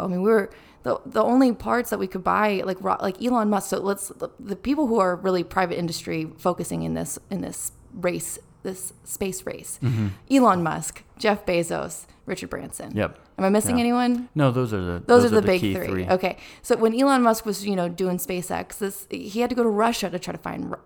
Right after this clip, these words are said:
Speaker 1: you know, rocket parts. He's like, "What is going on here? Something needs to change.
Speaker 2: Mm-hmm.
Speaker 1: We obviously need to be, um, w-, he's obviously very eco-friendly minded. He wants to save this planet, but if we can't save ourselves from on this planet, then he's gonna make us an interplanetary species,
Speaker 2: He wants
Speaker 1: right?"
Speaker 2: us to colonize Mars
Speaker 1: Yeah.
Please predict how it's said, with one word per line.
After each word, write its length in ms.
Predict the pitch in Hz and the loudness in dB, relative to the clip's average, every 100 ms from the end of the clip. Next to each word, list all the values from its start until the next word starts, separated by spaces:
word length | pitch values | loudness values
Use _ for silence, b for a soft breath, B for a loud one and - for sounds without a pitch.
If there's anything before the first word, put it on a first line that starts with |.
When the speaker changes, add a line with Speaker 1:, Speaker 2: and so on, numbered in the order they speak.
| - | -6
Speaker 1:
you 100 | 196 | -6
know, 100 | 175 | -4
rocket 320 | 180 165 - | -4 -4 -6
parts. 160 | 185 - | -10 -8
He's 100 | 190 | -4
like, 100 | 208 196 | -4 -2
"What 100 | 240 | -4
is 120 | 214 | 0
going 260 | 233 214 - | 0 0 0
on 160 | 202 202 | -2 -2
here? 200 | 175 170 | -4 -8
Something 240 | - 214 208 | -2 2 2
needs 160 | 190 | 0
to 60 | - | -4
change. 420 | - 185 160 175 | -4 -4 -4 -4
Speaker 2:
Mm-hmm. 320 | 120 110 101 - | 0 0 2 4
Speaker 1:
We 100 | 190 | 4
obviously 320 | 196 202 208 | 4 2 0
need 160 | 190 | -2
to 80 | 196 | -4
be, 380 | 190 185 185 185 B B B - | -4 -2 -2 -4 B B B -6
um, 400 | 185 180 - - - | 0 0 0 -6 -6
w-, 180 | 185 - - | -6 -6 -14
he's 280 | - - 214 | -14 -8 -4
obviously 300 | 180 175 185 | -4 -6 -6
very 280 | 180 175 165 | -2 -2 -2
eco-friendly 760 | 180 - 175 170 - 185 180 175 | -8 -2 -2 -2 -4 -4 -2 -2
minded. 300 | 165 175 180 | -4 -4 -6
He 100 | 190 | -4
wants 180 | 180 - | -4 -4
to 60 | |
save 220 | - 180 160 | -4 -4 -6
this 100 | - | -8
planet, 300 | - 175 190 | -6 -6 -4
but 80 | |
if 100 | 180 | -6
we 60 | - | -6
can't 240 | 180 - | -8 -8
save 180 | - 175 | -4 -2
ourselves 420 | 170 165 165 170 | -4 -6 -6 -6
from 160 | - 175 175 | -6 -6 -4
on 140 | 175 | -4
this 100 | 170 | -4
planet, 220 | - 180 196 | -6 -4 -2
then 60 | |
he's 120 | 175 170 | -4 -6
gonna 300 | 170 180 185 | -4 -4 -6
make 220 | 190 175 | -6 -6
us 140 | 180 180 | -6 -6
an 200 | 170 185 B B B B | -6 -6 B B B B
interplanetary 580 | - 175 180 175 180 175 | -2 0 0 0 0 -2
species, 400 | - 208 185 117 | -2 -4 -2 0
Speaker 2:
He 60 | 110 | 2
wants 180 | 104 90 | 2 2
Speaker 1:
right?" 100 | 107 | 0
Speaker 2:
us 60 | |
to 80 | 107 | -2
colonize 600 | - 98 95 92 90 - | -4 -4 -2 -4 -6 -6
Mars 360 | 90 87 87 | -4 -4 -6
Speaker 1:
Yeah. 60 | - | 0